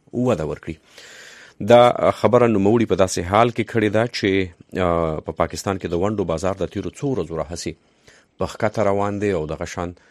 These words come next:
د روپۍ، آ، د ډالر په مقابل د روپۍ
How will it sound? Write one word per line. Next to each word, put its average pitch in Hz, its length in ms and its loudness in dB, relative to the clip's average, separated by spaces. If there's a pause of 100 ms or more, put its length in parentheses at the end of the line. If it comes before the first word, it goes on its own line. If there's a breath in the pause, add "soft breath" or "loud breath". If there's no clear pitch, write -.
(260 soft breath)
د 92 160 -4 (500)
روپۍ، 107 400 -2 (440)
آ، 76 100 -6 (320)
د 92 60 -4
ډالر 104 240 4
په 101 120 -4
مقابل 90 400 -2
د 85 140 -6
روپۍ 104 420 -4